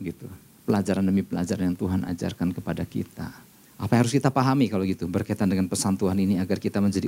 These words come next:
umat yang mudah menangkap pelajaran penting apa yang sedang Tuhan ajarkan kepada kita?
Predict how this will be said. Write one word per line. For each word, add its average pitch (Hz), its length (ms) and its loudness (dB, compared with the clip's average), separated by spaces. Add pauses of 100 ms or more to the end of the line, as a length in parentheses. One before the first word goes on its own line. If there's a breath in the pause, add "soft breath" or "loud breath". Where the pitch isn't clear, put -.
umat 107 160 2
yang 123 160 2
mudah 151 320 2
menangkap 147 640 0
pelajaran 123 560 2
penting 151 400 -2
apa 190 400 4
yang 160 80 4
sedang 131 320 -2
Tuhan 131 240 0
ajarkan 107 560 0 (400 loud breath)
kepada 110 240 0
kita? 104 480 -2